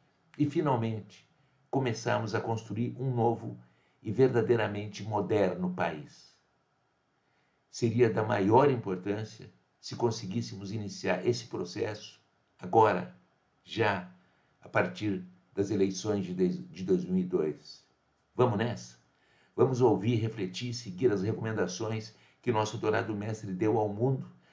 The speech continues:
no dia primeiro de janeiro de mil novecentos e oitenta, há pouco mais de quarenta e um anos.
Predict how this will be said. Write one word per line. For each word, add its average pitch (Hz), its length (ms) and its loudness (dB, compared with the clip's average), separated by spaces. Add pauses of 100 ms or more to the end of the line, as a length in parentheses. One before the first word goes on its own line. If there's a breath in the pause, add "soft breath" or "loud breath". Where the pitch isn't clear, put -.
(140 soft breath)
no 101 80 -4
dia 98 240 0
primeiro 101 560 2
de 139 140 -6
janeiro 120 480 -2
de 107 100 -8
mil 98 240 -2
novecentos 101 680 -6
e 92 40 -2
oitenta, 98 680 -4 (280 soft breath)
há - 80 -10
pouco 117 460 4
mais 98 320 0
de - 80 -10
quarenta 92 400 -4
e - 20 2
um 90 140 0
anos. - 480 -10